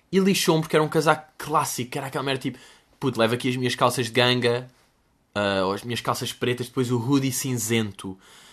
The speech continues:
depois os meus ténis brancos e estou aqui, pá, estou com o meu cenário simples de puto, mas estou bacana, porque aquilo tem meio hoodie,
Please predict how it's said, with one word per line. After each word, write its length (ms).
depois 260
os 80
meus 200
ténis 340
brancos 440
e 20
estou 180
aqui, 180
pá, 200
estou 180
com 100
o 40
meu 100
cenário 420
simples 640
de 80
puto, 320
mas 120
estou 120
bacana, 480
porque 160
aquilo 160
tem 100
meio 240
hoodie, 460